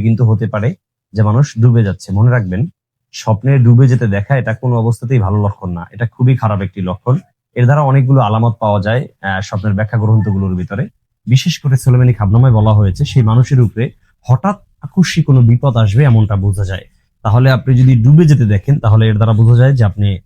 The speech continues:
যে কোনো সময়, আহ, আপনার উপরে আকস্মিক একটা বিপদ আসতে পারে। দ্বিতীয় নাম্বার হলো, আপনার কেউ ক্ষতি সাধন করতে চায় এবং, উম, যারা ক্ষতি করতে চাচ্ছে তারা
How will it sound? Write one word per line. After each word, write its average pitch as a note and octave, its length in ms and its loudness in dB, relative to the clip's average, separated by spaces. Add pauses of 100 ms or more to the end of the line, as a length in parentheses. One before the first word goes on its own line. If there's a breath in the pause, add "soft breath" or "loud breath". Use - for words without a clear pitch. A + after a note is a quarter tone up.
(760)
যে A#2 220 4
কোনো C#3 120 0 (100)
সময়, C3+ 280 2
আহ, G2+ 800 -4 (140)
আপনার G#2+ 240 2
উপরে A2 200 0
আকস্মিক A2+ 360 0
একটা A2 120 -2 (100)
বিপদ C3 300 2
আসতে - 220 -8
পারে। F2 140 -16 (480)
দ্বিতীয় C#3 380 2
নাম্বার A2+ 260 2
হলো, A2 140 4 (420 loud breath)
আপনার C3 260 2 (160)
কেউ A2+ 120 2 (120)
ক্ষতি D#3 300 2
সাধন A2+ 320 4
করতে G2 280 -4
চায় E2+ 160 -10 (120)
এবং, A2+ 120 4 (360)
উম, G#2+ 120 -2 (100)
যারা G#2+ 240 0
ক্ষতি B2+ 280 0
করতে E3 280 -2
চাচ্ছে G2+ 340 -6
তারা F#2+ 120 -2